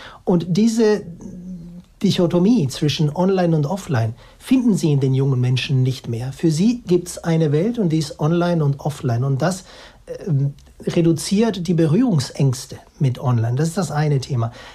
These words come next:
Ich hab das ganz stark, auch das andere Thema ist, der asiatische Markt ist für die globale Luxusindustrie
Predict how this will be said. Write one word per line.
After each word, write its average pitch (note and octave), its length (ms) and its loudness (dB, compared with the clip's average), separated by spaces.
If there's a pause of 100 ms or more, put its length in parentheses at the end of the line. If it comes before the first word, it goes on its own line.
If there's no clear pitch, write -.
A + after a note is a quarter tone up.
Ich - 120 -6
hab A3+ 100 2
das B3+ 160 0
ganz G#3+ 200 2
stark, A3+ 480 -2
auch E3+ 120 -2
das D#3+ 160 -2
andere A#3 320 2
Thema C3+ 340 0
ist, C#3 280 -2 (460)
der E3+ 420 0
asiatische F3 600 2
Markt D3+ 560 -2
ist - 280 -2
für D#3+ 200 -2
die D3 180 2
globale D3 460 2
Luxusindustrie C3+ 960 -4